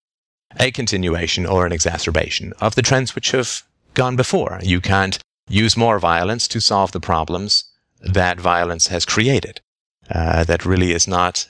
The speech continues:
a productive, logical, or sane approach to solving the problem. The problem is the initiation of the use of force that is represented by the state. There are many, many creative and wonderful solutions to social problems that don't involve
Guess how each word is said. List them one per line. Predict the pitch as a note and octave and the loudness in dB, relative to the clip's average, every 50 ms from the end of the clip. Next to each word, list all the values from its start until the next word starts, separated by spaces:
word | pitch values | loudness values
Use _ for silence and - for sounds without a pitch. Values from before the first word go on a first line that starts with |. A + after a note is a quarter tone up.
| _ - | _ -4
a | - E2+ E2+ | -4 -4 -2
productive, | - - F2 F#2 F2 - - F#2 E2 | -2 -2 -2 -2 -2 -2 -4 -2 0
logical, | F2+ E2+ E2+ E2+ - G2+ F2+ - E2 E2+ | 2 2 2 0 -2 -6 -4 -2 0 0
or | E2+ E2+ F#2 | 2 2 2
sane | - - - - A#2+ A2+ F#2+ F2 E2+ E2+ | 2 0 0 0 -2 -2 -2 -4 -4 -6
approach | F2+ F2 - - E2+ E2 E2+ - | -6 -4 -2 -2 -2 -2 -2 -6
to | - - | -6 -2
solving | - F#2+ D#2+ - E2 | 0 0 0 0 -4
the | E2 - | -10 -6
problem. | - E2 E2 D#2+ - D#2 G#2 | -6 -6 -6 -6 -8 -6 -4
The | A#2 A2 | -4 -2
problem | - B2+ B2 B2 A2+ G2 F#2+ | 0 0 -2 0 0 0 0
is | F#2 F2+ F#2 - - - - _ _ _ _ _ _ _ | 0 2 2 0 -2 -4 -12 _ _ _ _ _ _ _
the | F2+ F2+ | 0 0
initiation | F#2 F#2 - - G2 F2+ E2+ - F#2+ | 0 0 0 0 -2 -2 -2 -4 -4
of | D#2 | -2
the | E2+ F2 | 0 0
use | F#2 F2+ | 2 2
of | A#2 G#2 | 0 -2
force | - - G2 B2 - - | 0 0 0 0 0 0
that | - - | 0 0
is | A2+ G#2 | 0 2
represented | G#2+ G#2 F#2+ - F#2 F2+ F#2 F2 E2+ F2+ E2 | 0 0 0 0 0 0 0 0 0 -2 0
by | D#2+ D#2+ D#2 D#2+ | 0 0 0 -2
the | D#2 - | -2 -2
state. | - - E2 E2+ F2 - - - _ _ _ _ _ _ _ - - | -2 -2 -4 -12 -12 -14 -14 -16 _ _ _ _ _ _ _ -6 -2
There | G2 G2+ F#2+ F#2 | -2 0 0 0
are | F#2 F2 E2+ D2+ | 0 0 -2 -2
many, | - G2 G2 G2+ A2 A#2 B2 C3+ D3+ D#3+ E3+ E3+ E3 D#3+ C3+ G#2+ F#2+ | -4 -2 0 0 2 2 2 2 2 2 0 0 0 0 -2 -2 -2
many | F#2 G2 G2 G#2 A#2 B2 B2+ C#3 C#3+ C#3+ C3+ - - - | 0 0 0 0 0 0 2 2 0 0 -2 -4 -6 -6
creative | - - - F#2+ F#2 G2 G#2+ A2+ A2 F#2 | -6 -2 0 2 2 2 2 2 0 -2
and | F#2 F2 | -2 -2
wonderful | E2+ F2+ G2+ - F#2+ F#2+ F#2 | 0 0 0 0 0 0 0
solutions | - - F2+ F2+ E2+ - - F2+ F2 E2 - - | 0 0 0 -2 -2 -2 -4 -6 -2 -4 -4 -2
to | - G2 F2+ | -2 -2 0
social | - - F2 F2 - F2+ | 2 2 2 0 0 -4
problems | - - F2+ E2 E2 - F#2 F#2 F#2 - | 0 0 2 2 2 0 -2 -4 -2 -2
that | - B2 - | -4 -2 0
don't | D#3 D#3 E3 D#3 - | 0 0 0 0 -2
involve | G2+ E2+ - C#2+ C#2+ - - - | -4 0 0 0 -2 -2 -6 -14